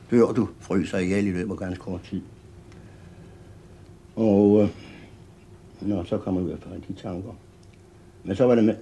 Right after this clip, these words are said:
så var det sulten, der, der pinte både ham og mig. Og, øh, vi plejer, som jeg sagde før, vi gik alt bag efter hinanden, eller han gik bag efter mig. Og så kommer han op ad siden af mig, og så sagde jeg,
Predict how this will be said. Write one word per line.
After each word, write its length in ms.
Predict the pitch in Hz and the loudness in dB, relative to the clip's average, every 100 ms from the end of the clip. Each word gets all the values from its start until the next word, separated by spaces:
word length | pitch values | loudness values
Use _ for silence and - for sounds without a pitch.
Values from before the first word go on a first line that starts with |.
| - | 0
så 60 | |
var 80 | 120 | 2
det 140 | 104 - | 2 2
sulten, 400 | 113 - 104 95 | 0 0 -4 -4
der, 120 | 87 - | -6 -8
der 100 | 90 | -10
pinte 420 | 82 82 87 90 - - - - - - - - - | -8 -8 -8 -8 -14 -20 -20 -20 -20 -20 -20 -20 -10
både 180 | 90 87 | -8 -6
ham 280 | 78 92 90 - | -6 -8 -8 -14
og 80 | 71 | -16
mig. 220 | 67 65 - - - - - - - - - - - - - - - - - - - - | -14 -14 -18 -20 -20 -20 -20 -20 -20 -20 -20 -20 -20 -20 -20 -20 -20 -20 -20 -20 -20 -12
Og, 540 | 101 95 98 95 98 | -4 -2 0 0 0
øh, 60 | 90 - - - - - - - - - - | -2 -8 -20 -20 -20 -20 -20 -20 -20 -20 -6
vi 100 | 113 | -2
plejer, 400 | 113 113 113 101 | 0 0 2 0
som 80 | 85 | -2
jeg 80 | 92 | -4
sagde 180 | 104 98 | -4 -2
før, 220 | 98 92 | -2 -2
vi 80 | 101 | -2
gik 220 | 110 101 | -4 -4
alt 240 | 95 80 | -6 -6
bag 240 | 101 87 107 | -6 -6 -6
efter 160 | - | -8
hinanden, 400 | 104 85 90 95 - - | -8 -8 -8 -10 -12 -16
eller 140 | 85 | -12
han 160 | 85 95 | -10 -10
gik 200 | 92 82 | -10 -10
bag 120 | - | -12
efter 140 | 95 90 | -12 -14
mig. 220 | 95 104 - - - - - - - - - - - - | -14 -16 -20 -20 -20 -20 -20 -20 -20 -20 -20 -20 -20 -12
Og 80 | - | -6
så 60 | 107 | -4
kommer 200 | 123 117 | 0 0
han 60 | |
op 60 | 120 | 0
ad 60 | 113 | 0
siden 320 | 113 117 104 | 2 4 2
af 120 | 98 | 0
mig, 120 | 110 104 | -4 -4
og 40 | |
så 80 | 107 | -4
sagde 200 | 107 | -4
jeg, 120 | 104 | -4